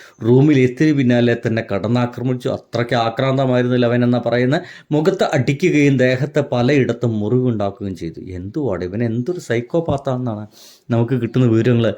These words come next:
രാഹുൽ മാങ്കൂട്ടത്തിലിന് കുരുക്കായി നിർണായക തെളിവുകൾ. ഡി എൻ എ പരിശോധനയ്ക്ക് ഭ്രൂണം സൂക്ഷിച്ച യുവതി. ഔ, പരിശോധനയ്ക്ക് തയ്യാറാകാതെ രാഹുൽ എന്നതാണ്.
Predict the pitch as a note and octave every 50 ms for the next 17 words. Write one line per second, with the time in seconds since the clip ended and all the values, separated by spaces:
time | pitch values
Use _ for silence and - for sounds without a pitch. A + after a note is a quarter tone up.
0 | - - - - - - D#3+ D#3+ F#3 G#3 A#3 - C4+ B3+ A3+ G#3+ G3 G3 G#3 G3+
1 | G#3+ F#3+ - F#3+ - - F3 E3+ E3 E3 D#3+ D#3 D#3+ - C3+ C3+ C#3+ C#3+ - D3+
2 | C#3+ D3 B2+ A#2+ A#2 A#2 A#2+ C3+ C#3 C#3+ C#3+ C#3 B2+ B2+ G2+ G#2 F2+ F2+ E2 D2+
3 | D2 D#2 - - - - - - _ - A2+ A#2 A#2+ B2+ C#3+ C#3+ D3 D3+ D3 D3
4 | C#3+ C3 C3 - D#3 D3 C#3+ C#3 C3+ C#3 B2 C#3 C3 A2 G#2+ A#2 A#2+ C3 C#3 D3
5 | D3 D3 - C3+ C3 B2 - C3+ B2 - A#2+ G2+ F#2+ G2 G2 G2 - F#2 F#2 F#2+
6 | F2+ F2 A#2+ B2 - - - _ _ _ _ _ _ _ _ _ _ _ _ _
7 | - - - _ C#3 C3 C3+ C3 - E3 D#3+ C#3+ D3 C#3+ C3 C3+ C3 B2+ A#2 A#2
8 | A#2+ B2 B2 A#2+ A#2 A2 G#2+ G2 G#2 F#2+ G#2 G2+ F2+ - - - - - _ -
9 | - G2+ G2+ G2 G2+ F#2+ G#2+ G#2 F2+ E2+ D2+ C#2+ D2 C2+ C2 D2 F#2 G#2+ A2